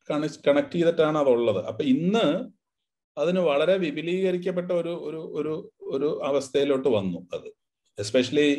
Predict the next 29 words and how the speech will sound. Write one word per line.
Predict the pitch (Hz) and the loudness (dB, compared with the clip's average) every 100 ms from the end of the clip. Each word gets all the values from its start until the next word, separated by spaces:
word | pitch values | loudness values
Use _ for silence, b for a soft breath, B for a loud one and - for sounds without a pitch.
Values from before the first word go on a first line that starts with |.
| - | -2
ഈ | 113 110 | -8 -4
corona | 110 113 123 139 | 2 6 6 6
ടൈംസ് | 143 139 135 131 | 4 4 4 2
വന്നപ്പോഴേക്കും | 147 127 127 127 120 120 131 131 - _ _ - | 2 2 0 -2 -4 -2 -4 -4 -14 _ _ -8
ഇതിന് | 113 | -2
ഒരുപാട് | 123 127 131 | 4 4 4
online | 110 123 139 147 147 147 | 2 0 2 0 0 -6
പ്രസക്തി | - 127 127 123 131 | -6 -6 -4 -4 -2
വരികയും | 117 101 92 98 131 | -2 -2 -6 -8 -8
അങ്ങനെ | 131 131 139 | -6 -2 -2
കൂടുതൽ | 131 127 131 131 131 131 - _ _ | 0 0 2 2 4 2 -2 _ _
all | 131 160 | 0 0
through | 175 190 | 2 2
India | 160 147 151 156 | 2 0 0 0
and | 139 135 | 0 -4
from | 127 131 127 | -4 -2 -2
the | 123 120 | -4 -8
യു | 117 120 120 | -8 -4 -4
എസ് | 113 113 | -4 -8
and | 107 104 | -10 -8
Australia | 110 - 110 107 104 | -10 -4 -2 0 0
അങ്ങനത്തെ | 104 104 104 110 | 0 -2 -4 -2
ആൾക്കാർ | 98 95 104 98 | -2 -2 -4 -4
വരികയും | 98 92 95 131 | -6 -8 -10 -10
അങ്ങനെ | - - 156 180 _ _ _ _ | -10 -6 -6 -8 _ _ _ _
it | - 180 | -2 0
is | 170 | 0
growing | 143 165 196 202 | 2 6 6 6
well. | 160 156 | 4 4